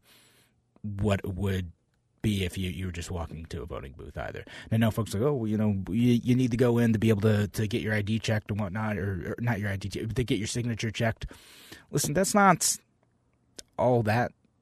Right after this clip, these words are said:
secure, <laughs> to be honest. I mean, like, I, the, the, the folks volunteering there are great, but, you know, they're not signature experts, um, and, and the rate of voting fraud is pretty low. So, t-, to be honest, I think this is fine. I think you should be able to do this. Now, which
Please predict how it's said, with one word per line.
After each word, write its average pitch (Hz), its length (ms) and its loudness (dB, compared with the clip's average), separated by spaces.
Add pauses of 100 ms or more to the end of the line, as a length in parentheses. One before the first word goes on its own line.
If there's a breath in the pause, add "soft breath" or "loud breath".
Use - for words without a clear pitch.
secure, 123 500 -2
<laughs> - 380 -8
to - 100 -12
be 87 200 -8
honest. - 340 2
I 113 100 2
mean, 117 180 4
like, 113 140 2
I, 113 280 2
the, 117 280 0 (280 loud breath)
the, 135 120 4
the 135 100 4
folks 147 240 4
volunteering 123 520 4
there 127 260 4
are 107 140 0
great, 104 480 -2
but, 104 160 -4
you 107 80 -4
know, 95 140 -2
they're 98 100 -2
not 107 240 -2 (380 loud breath)
signature 107 480 -2
experts, - 840 -4
um, 92 500 -4 (680 soft breath)
and, 101 320 -2
and 104 140 -4
the 98 60 -4
rate 107 180 0
of 92 80 -4
voting 98 280 -4
fraud 95 300 -6
is 92 200 -6 (920)
pretty 120 440 0
low. 80 460 -6 (720 soft breath)
So, 110 180 -2
t-, - 400 -16
to 127 100 -2
be 147 100 2
honest, 143 180 2
I 127 140 4
think 160 160 4
this 123 120 0
is 98 60 -4
fine. 98 220 -2
I 110 100 2
think 120 160 0
you 110 60 -2
should 101 100 -6
be 107 40 -2
able 87 140 -4
to 92 80 -6
do 92 80 -2
this. 85 200 -4
Now, 117 160 2
which 135 240 2